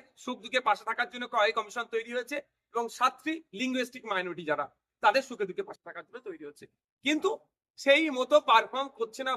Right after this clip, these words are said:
বলেই আজকে আমরা ছুটে এসেছি। ছুটে এসে তাদের ডিউটিটাকে আরেকটু করে আমরা এখন মানে রিমাইন্ডার দিয়ে গেছি,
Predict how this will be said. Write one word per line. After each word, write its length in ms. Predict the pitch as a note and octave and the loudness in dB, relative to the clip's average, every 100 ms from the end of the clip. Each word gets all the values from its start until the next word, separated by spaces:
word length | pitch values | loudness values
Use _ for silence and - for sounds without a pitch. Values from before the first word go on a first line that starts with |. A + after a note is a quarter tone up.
| G3+ | -2
বলেই 180 | B3 C4 | 2 2
আজকে 140 | - A3 | 2 -2
আমরা 120 | G3 F#3+ | -2 -4
ছুটে 160 | F#3 D3+ | -8 -8
এসেছি। 220 | D3 - _ _ _ _ _ | -8 -18 _ _ _ _ _
ছুটে 180 | A#3 C4 B3+ | -6 -2 4
এসে 160 | C#4 D4+ - _ _ _ _ - | 6 4 0 _ _ _ _ 2
তাদের 300 | G#3+ G3+ A#3 B3+ E3+ | 4 6 4 2 -2
ডিউটিটাকে 600 | F#3+ G3 C4 B3+ A#3+ C4+ C4 | -6 -4 -8 -2 -2 -2 -2
আরেকটু 300 | F#3 G3 _ | -2 -4 _
করে 120 | A#3 A3+ | -8 -8
আমরা 140 | G#3 G4+ - _ _ _ _ _ _ _ _ _ - | -4 -6 -8 _ _ _ _ _ _ _ _ _ 2
এখন 280 | G#3 G#3+ A#3 - F#3 F#3+ | 2 2 -2 -4 -4 0
মানে 140 | A3 G3+ E3+ _ - | 2 0 -2 _ 2
রিমাইন্ডার 440 | A#3+ B3 A#3+ A3+ G3+ | 8 10 10 8 6
দিয়ে 140 | F3+ D#3 | 4 -2
গেছি, 200 | D3 | -6